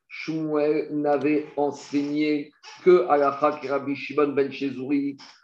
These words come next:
Ava Amina Mishum de Kasavar Yesh Bila, Kamash Maran Kol En, la Kol En Bila. S'il avait dit que Shmuel, que Halacha Rabbi Shimon ben Shezuri, on aurait pensé qu'il est d'accord avec Halacha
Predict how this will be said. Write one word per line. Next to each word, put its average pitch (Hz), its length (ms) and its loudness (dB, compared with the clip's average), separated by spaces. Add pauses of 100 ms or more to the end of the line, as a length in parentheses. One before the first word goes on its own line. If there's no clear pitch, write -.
(140)
Ava 156 340 4
Amina 143 420 0
Mishum 143 440 -8
de 139 100 -4
Kasavar 127 580 -4
Yesh 127 280 -2
Bila, 156 440 0 (380)
Kamash 147 380 -2
Maran 160 460 0
Kol 185 280 4 (160)
En, 165 160 4 (180)
la 151 140 2
Kol 165 340 0
En 151 120 -2
Bila. 123 240 -10 (380)
S'il 254 340 -4
avait 202 240 4
dit 190 240 -6
que 214 300 4
Shmuel, 170 460 -2
que 175 80 0
Halacha 170 420 0
Rabbi 151 220 -4
Shimon 151 180 -4
ben 143 160 -2
Shezuri, 113 480 -8
on 131 160 -6
aurait 139 200 2
pensé 156 320 -6
qu'il 143 180 -4
est 143 60 0
d'accord 143 540 -2
avec 135 320 -2
Halacha 139 600 -2